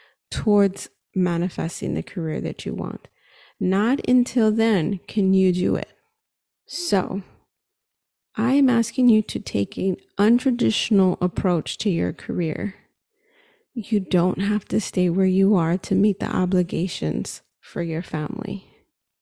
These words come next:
I'll say it again. You do not have to stay where you are to meet the obligations for your family.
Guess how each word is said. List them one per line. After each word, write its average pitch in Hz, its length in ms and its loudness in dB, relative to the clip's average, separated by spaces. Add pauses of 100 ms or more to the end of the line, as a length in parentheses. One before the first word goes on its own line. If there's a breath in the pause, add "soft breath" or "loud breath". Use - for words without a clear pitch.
(520)
I'll 202 80 -10
say 190 200 -6
it 156 100 -2
again. 185 260 -4 (120)
You 202 320 -2
do 208 200 2
not 202 520 2
have 233 240 -2
to 214 120 -4
stay 185 320 -2
where 180 160 0
you 175 300 0
are 165 360 -4 (520 soft breath)
to 208 140 2
meet 185 260 4
the - 140 -4
obligations 170 1120 -2
for 175 240 -2
your 156 180 -4
family. - 600 -6